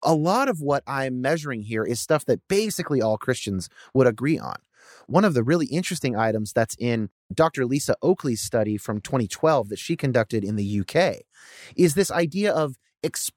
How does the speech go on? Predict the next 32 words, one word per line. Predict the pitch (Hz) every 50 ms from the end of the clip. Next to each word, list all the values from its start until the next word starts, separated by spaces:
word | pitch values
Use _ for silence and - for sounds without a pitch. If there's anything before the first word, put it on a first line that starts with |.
| - - -
feeling | - - 220 247 262 262 247 202
free | - - - 190 190 190 190
to | - - 190 -
express | - 127 - - - - - - 147 160 156 - - -
unhappiness. | 107 127 123 117 104 - - 135 135 - - 95 90 - - - - - - - - _ _ _ - - - - - - - - - - - -
And | - - -
I | 285 339 320
found | - - 262 240 226 214 202 - - _ _ _ _ _
that | - 180 - -
sixty | - - - - 269 - - - - - 233
percent | 208 - 220 190 - - - 190 190
of | 180 165 -
people | - 170 160 - 147 127
in | 135 131 127
my | 123 123 127
sample, | 123 - - 123 117 110 - 95 87 78 73 - _ _ _ - - - - - -
at | 143 143 -
least | 131 156 214 226 - - -
sometimes, | - - 196 190 180 - 117 80 55 50 - -
so | - - 127
this | 127 160 170 -
is | 170 131 131
more | 131 143 147 170 196 208
than | 185 190 170 156
once | 151 156 - -
or | 139
twice, | - - - 78 - - - - - _ _ _ - - - _
felt | - - - 165 160 - - _ _ -
unable | 170 190 220 240 220 170 180 185 160 170 165
to | 143 - 156 143
express | 131 - - - - 139 139 135 - - _ -
unhappiness | 143 170 202 226 247 247 - - - - 160 196 - - 113 98 82 64 - - - -